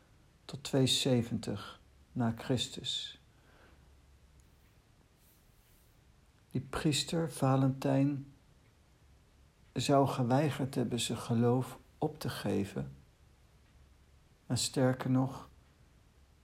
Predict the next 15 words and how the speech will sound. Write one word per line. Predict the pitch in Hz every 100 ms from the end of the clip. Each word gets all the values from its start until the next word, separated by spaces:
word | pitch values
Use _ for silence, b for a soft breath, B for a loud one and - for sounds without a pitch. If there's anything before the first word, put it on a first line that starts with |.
| _ _ -
hij |
heeft | 135 127 -
zelfs | - 139 123 -
geprobeerd | 143 135 127 113 117 123 - -
de | -
keizer | 127 - 113 117 - 117 113
te | -
bekeren. | 123 131 - 156 123 - - - _ _ _ _ _ _ _ _ _ _ _ _ _ _ - _ _ - _ _ _ _ _ _ _ _ _ - _ _ _ _ _ _ _ _ _ _ _ _ _
Met | - 110 -
het | -
gevolg | - 101 - 127 117 107 -
dat | 101 95
hij | 101 101 -
doodgemarteld | - 113 113 - 110 107 107 - - - - -
is. | - 104 101 - -